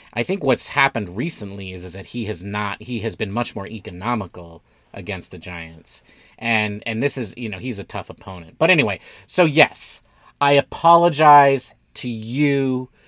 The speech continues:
I apologize to Dave Roberts. I apologize to Walker Buehler. Um, I, to the Giants lineup,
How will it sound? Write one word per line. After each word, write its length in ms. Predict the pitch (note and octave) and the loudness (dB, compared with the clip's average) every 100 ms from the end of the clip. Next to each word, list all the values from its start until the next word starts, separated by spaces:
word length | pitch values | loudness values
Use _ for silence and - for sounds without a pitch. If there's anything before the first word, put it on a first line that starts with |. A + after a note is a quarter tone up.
| _ | _
I 120 | - A#2 | -4 -2
apologize 840 | A#2 - D#3+ D3+ C3 C#3 B2 A2 | -2 2 4 6 6 4 4 2
to 100 | A2 | -8
Dave 440 | G2 A2 G2 F2 | -6 -4 -4 -6
Roberts. 680 | F#2 G#2 G#2+ G#2+ G#2 - - - | -4 -2 0 0 -2 -6 -12 -6
I 100 | A#2 | -2
apologize 880 | A#2 - F3 D#3 C#3+ B2 A#2+ A#2 G#2+ | -2 2 4 4 4 4 4 4 0
to 120 | - | -8
Walker 420 | A#2 A2 A2+ - G#2 | -6 -4 -4 -4 -8
Buehler. 680 | F#2+ F#2+ E3+ A3 F2+ D#2+ _ _ _ - - _ - | -8 -6 -4 -4 -8 -12 _ _ _ -20 -20 _ -2
Um, 520 | C3 A#2+ A#2 A2 G#2 - _ _ _ _ _ _ _ - | 4 6 6 2 -6 -12 _ _ _ _ _ _ _ 0
I, 460 | B2 B2 B2 B2 - _ _ _ | 4 6 4 2 -4 _ _ _
to 120 | - | -6
the 100 | C3 | -4
Giants 600 | G#2 G#2 B2+ D#3+ E3 - | -4 0 2 2 0 -4
lineup, 440 | G#2+ A2+ F#3+ F#3 | -4 -2 0 0